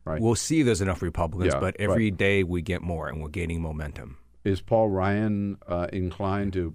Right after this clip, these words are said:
Speaker 1: put that bill on the floor? <laughs>
Speaker 2: He told Donald Trump to not get rid of the daca program. So if
Speaker 1: <laughs>
Speaker 2: Paul Ryan were to follow through on his principles,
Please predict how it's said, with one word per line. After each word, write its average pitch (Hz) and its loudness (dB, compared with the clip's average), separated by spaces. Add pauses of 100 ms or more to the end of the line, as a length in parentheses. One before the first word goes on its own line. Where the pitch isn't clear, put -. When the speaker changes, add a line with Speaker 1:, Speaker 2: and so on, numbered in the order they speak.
Speaker 1:
put - -4
that 92 -2
bill 98 -2
on 98 0
the 98 -4
floor? 101 -2 (400)
<laughs> 95 -8 (320)
Speaker 2:
He 170 -2
told 202 2
Donald 151 4
Trump 135 -2 (240)
to 107 0
not 107 0
get 101 0
rid 98 0
of 90 0
the 85 -2
daca 82 -4
program. 82 -2
So 98 -4
if 156 4
Speaker 1:
<laughs> - -
Speaker 2:
Paul 135 6
Ryan 98 2
were 90 -2
to 85 -4
follow 90 -2
through 90 -4
on 82 -4
his 85 -4
principles, 82 -6